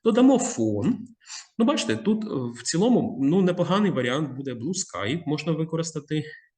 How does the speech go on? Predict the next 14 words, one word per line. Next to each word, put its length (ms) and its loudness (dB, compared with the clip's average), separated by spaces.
Бенч 680 0
можна 280 0
використати, 500 -4
каньйон, 600 0
ну, 300 -6
будиночок 560 0
в 40 -20
каньйоні, 460 -2
е, 220 -2
або 160 2
в 120 -6
пустелі, 560 0
це 220 -8
трошки 600 -4